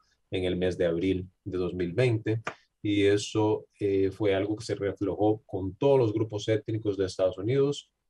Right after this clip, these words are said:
blancos, negros, hispanos, y también en todas las regiones. Quizás el noreste, que se vio más afectado por la pandemia en el comienzo, el año pasado, marzo, abril, no hay duda que en el noreste fue donde vimos más casos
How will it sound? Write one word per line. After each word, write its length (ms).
blancos, 540
negros, 640
hispanos, 680
y 60
también 320
en 160
todas 240
las 80
regiones. 460
Quizás 580
el 220
noreste, 580
que 120
se 120
vio 180
más 300
afectado 560
por 140
la 120
pandemia 540
en 140
el 120
comienzo, 540
el 80
año 160
pasado, 380
marzo, 320
abril, 320
no 160
hay 80
duda 280
que 140
en 160
el 140
noreste 420
fue 460
donde 400
vimos 360
más 300
casos 640